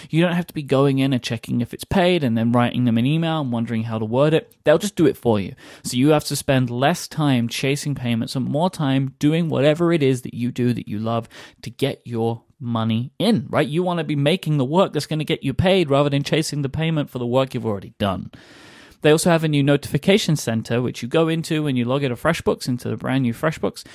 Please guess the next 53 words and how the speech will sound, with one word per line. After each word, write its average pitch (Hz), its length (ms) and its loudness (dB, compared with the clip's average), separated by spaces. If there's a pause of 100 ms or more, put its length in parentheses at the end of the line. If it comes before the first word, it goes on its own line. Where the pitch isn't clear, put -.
(280)
and - 80 -6
it's 165 100 -6
like 185 140 -6
a 185 40 -2
personal 175 400 0
assistant. - 440 -6 (180)
It 165 120 0
will 180 100 2
tell 196 280 4
you 135 280 4
the 131 100 -4
things 147 300 0
that - 80 -2
have 120 100 -6
changed 185 560 0
in 113 80 -2
your 107 120 -2
business 110 360 -8
since - 240 -10
you - 60 -8
last 104 280 -6
logged 113 220 -8
in, 214 240 0 (400)
and 185 300 0
will 156 100 -2
show - 160 -2
you 143 160 2
what 131 140 0
needs 123 180 -2
to 127 80 -14
be 120 80 -6
dealt 117 240 -2
with. - 180 -14
So - 120 -12
they 120 80 -4
show 123 160 -4
you 113 220 -4
who 127 180 -2
has 117 180 -2
checked - 300 -6
the 120 60 -2
invoices, 110 680 -4
if 98 140 -16
that's - 180 -12
something, - 160 -8
maybe 110 240 -8
something's 117 320 -8
been 110 140 -8
printed, 180 440 -2
or 127 120 0
they're 120 80 -2
like, 113 160 -4
"Hey, 156 240 -2